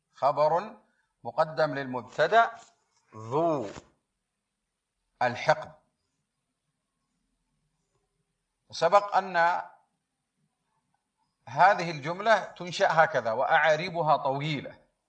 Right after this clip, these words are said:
في أساليب المدح، عقد لها ابن مالك رحمه الله تعالى في ألفيته بابا مستقلا، ولها صور في وجوه إعرابها، ولها أخوات كحب،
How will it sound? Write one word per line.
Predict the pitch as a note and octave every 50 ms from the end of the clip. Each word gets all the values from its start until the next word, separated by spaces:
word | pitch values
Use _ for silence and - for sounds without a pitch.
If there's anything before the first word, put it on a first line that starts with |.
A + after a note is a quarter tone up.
| _ _ _ _ _ _
في | - B2+ -
أساليب | C3+ - - C#3+ D3 D3 D3+ C3+ B2+
المدح، | B2+ B2+ C#3 - - G#2+ - - - _ _ _ _ _ _ _ _ -
عقد | A2+ C3+ - C#3+ C3 D3
لها | C#3+ C#3 C3+
ابن | C3+ A#2+ A#2+
مالك | A#2+ C3 D3+ D3+ C#3 C3+ C#3
رحمه | C#3+ - - C3+ C3+ C3 B2+
الله | C3+ C#3+ C#3+ B2+ A#2+
تعالى | A#2+ - B2+ B2 C3+ C#3+ C#3 C3
في | C3+ C3+ C3 B2+
ألفيته | A#2+ B2 C3+ C3+ C#3 C3 C3+ C3 C3 B2+
بابا | A#2 B2+ B2+ B2 A#2+
مستقلا، | A#2+ B2 A#2 - - C#3 - - D#3 D#3+ D3 C3 G#2+ F#2+ - - - _ _ _ _ _ _ _ _ _ _ _ _ _ _ _ _ _ _ _ _ - - - - _ _ _ _ _ _ _ _ _ _ _ _ -
ولها | A#2 B2 C3+ D3+ D3+ C#3+ D3 C#3
صور | - - D#3+ E3+ D#3+ D3+ C3+
في | - C#3
وجوه | C3+ C3 B2+ A#2+ C3+ D3 C#3 C3+ - C#3
إعرابها، | B2+ A#2+ B2 C3+ D3 D#3 D3+ D3 D3 C3+ A#2+ G2+ - - - _ _ _ _ _ _ _ _ -
ولها | B2+ C#3 D3 D3 C3+ D3 C3 -
أخوات | C3+ - - B2+ B2 C#3 D#3 D#3 C#3+ B2+ - -
كحب، | A#2+ - - D3+ D3+ D3+ C3+ C3+ C#3+ C3+